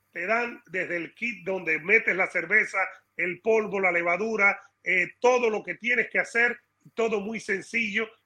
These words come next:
y es fácil de hacer. En tu casa, no tienes ni que salir.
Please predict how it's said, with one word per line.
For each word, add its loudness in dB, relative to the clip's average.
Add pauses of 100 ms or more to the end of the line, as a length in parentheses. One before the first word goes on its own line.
(140)
y -2
es 0
fácil -4
de -2
hacer. 0 (260)
En -4
tu -6
casa, 0
no -4
tienes 2
ni -6
que 0
salir. -2